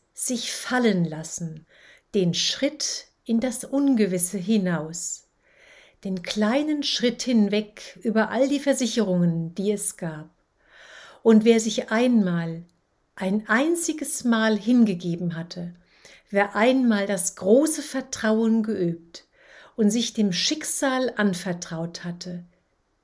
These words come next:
der war befreit. Er gehorchte nicht mehr den Erdgesetzen.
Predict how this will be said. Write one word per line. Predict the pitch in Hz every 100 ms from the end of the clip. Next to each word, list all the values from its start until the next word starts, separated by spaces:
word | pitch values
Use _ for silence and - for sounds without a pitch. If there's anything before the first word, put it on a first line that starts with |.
| -
der | 180 196 233 220 -
war | 196 190
befreit. | 196 - - 160 165 175 - _ _ _ _ _ _ - -
Er | - 220
gehorchte | 233 233 277 302 302 - 208 190 175
nicht | - 226 269 - -
mehr | 220
den | 208 208
Erdgesetzen. | 208 - 214 202 - 202 175 165 175 - 175 165 170